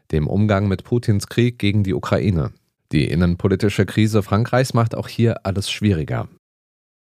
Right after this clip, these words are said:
Macron lud recht kurzfristig zu einem Gipfel der Koalition der Willigen ein,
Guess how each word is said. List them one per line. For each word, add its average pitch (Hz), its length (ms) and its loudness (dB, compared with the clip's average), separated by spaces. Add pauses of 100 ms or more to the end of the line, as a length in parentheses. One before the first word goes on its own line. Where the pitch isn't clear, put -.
(120)
Macron 110 480 2
lud 123 340 -2
recht 107 300 0
kurzfristig 131 720 2
zu 110 100 0
einem 82 380 0
Gipfel 98 380 0
der 78 300 -2
Koalition 101 680 0
der 87 120 2
Willigen 101 320 2
ein, 104 300 2